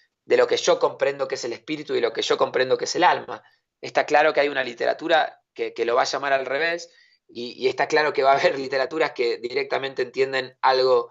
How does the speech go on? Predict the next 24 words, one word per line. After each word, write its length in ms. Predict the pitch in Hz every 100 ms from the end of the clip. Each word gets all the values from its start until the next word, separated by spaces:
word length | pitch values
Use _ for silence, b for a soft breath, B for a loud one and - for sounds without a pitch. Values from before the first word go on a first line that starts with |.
| B _
completamente 680 | - 120 139 139 131 131 131
distinto 500 | 113 - 135 117 -
por 160 | 107
lo 100 | 110
que 100 | 107
es 120 | 113 117
el 80 |
alma. 340 | 117 104 104 - b b b b _ _ _
Pero 500 | - 147 147 143 - _ _ _ _ _
básicamente 640 | 185 185 214 185 202 196 185
el 80 |
espíritu, 800 | 156 - - 185 175 147 139 - -
por 140 | 131
lo 80 | 123
menos 260 | 160 190
desde 120 | 165 135
lo 100 | 120
que 100 | 117
comprendí 440 | 120 120 117 151
en 60 | 156
el 60 |
instante 360 | 127 143 151 156
del 100 | 131
infarto, 640 | 123 156 131 - 120 -